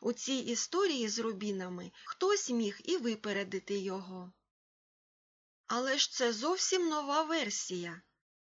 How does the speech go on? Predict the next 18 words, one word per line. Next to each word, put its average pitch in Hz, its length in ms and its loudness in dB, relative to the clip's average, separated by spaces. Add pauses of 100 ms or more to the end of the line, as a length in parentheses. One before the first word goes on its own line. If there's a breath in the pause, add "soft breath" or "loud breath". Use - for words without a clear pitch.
(460)
втрутився 320 680 -2
Найтон. 170 680 -8 (1000)
"Ви 330 180 2
справді 381 560 2
вірите 208 600 2
в 247 100 -2
усю 392 260 2
цю 339 260 0
маячню, 247 840 2 (160)
мсьє 302 460 0
Пуаро?" 185 600 -4 (1000 loud breath)
зажадав 214 680 2
відповіді 294 640 0
і 320 220 0
американець. 214 1080 -4 (1300)
"Це 403 260 2
не 381 140 4
доведено", 185 840 -4